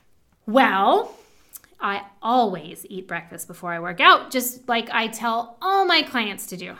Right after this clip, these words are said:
I, there is nothing I tell my clients to do that I don't do. Like, basically, everything that I do to maintain this healthy lifestyle, to maintain my body, is what I preach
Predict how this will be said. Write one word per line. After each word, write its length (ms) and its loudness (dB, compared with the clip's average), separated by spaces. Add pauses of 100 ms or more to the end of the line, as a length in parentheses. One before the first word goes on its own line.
I, 380 -6
there 160 2
is 120 2
nothing 800 2
I 180 0
tell 260 -4
my 160 -4
clients 540 -8
to 140 -12
do 400 -6 (260)
that 220 -4
I 160 0
don't 240 -12
do. 200 -20 (100)
Like, 280 -6
basically, 720 -4 (220)
everything 420 0
that 200 -2
I 220 -2
do 260 -2
to 120 -8
maintain 400 -4
this 180 -6
healthy 280 -6
lifestyle, 580 -4
to 120 -14
maintain 480 -8
my 140 -6
body, 380 -4 (240)
is 180 0
what 180 2
I 120 2
preach 580 -12